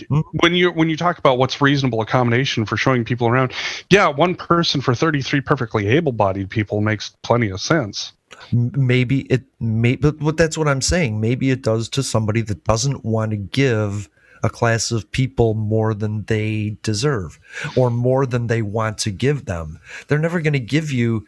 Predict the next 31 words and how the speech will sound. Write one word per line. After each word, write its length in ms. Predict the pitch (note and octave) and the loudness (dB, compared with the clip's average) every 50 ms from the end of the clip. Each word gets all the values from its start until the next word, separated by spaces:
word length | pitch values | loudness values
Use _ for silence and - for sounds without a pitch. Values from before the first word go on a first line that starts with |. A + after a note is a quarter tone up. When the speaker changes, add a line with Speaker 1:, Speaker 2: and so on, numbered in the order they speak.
| _ _ - | _ _ -4
Speaker 1:
if 140 | C#3 B2+ C#3+ | -4 -2 0
you 120 | D3+ D#3 | 2 2
ask 240 | D#3+ E3+ E3+ - - | 2 0 0 -4 -4
for 220 | - E3+ D#3+ D#3+ | -2 -2 -2 -2
two, 340 | D#3 - - G#3 A3 A3+ A3 | -2 -2 -2 0 0 0 0
you're 160 | G3+ E3+ D#3+ | -2 -2 -2
gonna 200 | D3+ D3+ D#3 D#3+ | -2 -2 -2 0
get 160 | D3+ D3+ D3 - | 0 -2 -2 -4
four 460 | - - C3+ A2+ - - - - - A#2 | -4 -4 -4 -2 -4 -6 -10 -10 -8 -4
next 380 | A#2 A2 F#2+ - - - - | -4 -4 -2 -4 -6 -6 -6
year. 200 | G2 F2 E2 - - - - - - - | -6 -6 -8 -10 -12 -14 -14 -10 -4 0
You 120 | B2+ C3 | 0 0
know 120 | B2 C3+ D3 | 2 0 0
what 80 | C#3+ | 0
I 80 | C#3+ C#3 | 0 0
mean? 320 | C#3 D3 D3+ D3+ D3 C#3 | 0 0 2 2 0 0
It's 120 | A#2+ - - | -2 -2 -2
like 120 | C3+ A#2 | -2 0
you're 80 | C3 B2+ | 0 0
gonna 140 | C3+ C3+ | 0 0
want 200 | C3+ C3+ B2+ - | 0 -2 -2 -2
two 220 | - - D3+ D3 B2+ | -2 -2 -2 -2 -2
for 200 | - - A2 A2 | -4 -4 -4 -2
every 240 | G#2+ F#2 G#2+ G#2+ G2 | -2 -2 -2 -4 -4
athlete, 440 | F#2+ F#2+ - - G2 F#2+ F#2 F#2 | -4 -6 -6 -6 -6 -4 -4 -4
and 100 | F2+ A2 | -4 -2
that's 220 | B2+ D3 D#3 - - | 0 0 0 0 -2
what 100 | F#3 - | -4 0
they're 140 | - F3+ F3 | 0 0 0
worried 480 | C#3 - - C3+ D3+ G3 F3+ C3 A#2+ | 0 0 -2 -2 0 0 -2 0 0
about. 340 | G#2 F#2+ F#2+ F#2 E2+ D#2+ - | -2 -2 -2 -2 -4 -4 -8